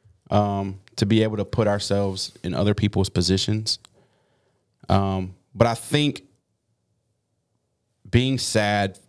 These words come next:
for and with other people trains us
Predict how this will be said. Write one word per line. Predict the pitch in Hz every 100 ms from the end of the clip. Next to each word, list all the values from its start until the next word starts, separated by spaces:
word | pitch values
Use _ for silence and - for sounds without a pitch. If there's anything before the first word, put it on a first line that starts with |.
| _ -
for | - 110 110 101
and | 98
with | 98 98
other | - 98 92
people | 92 95 92 92 90 - _ _ _ _ _ -
trains | - 107 98 -
us | - - -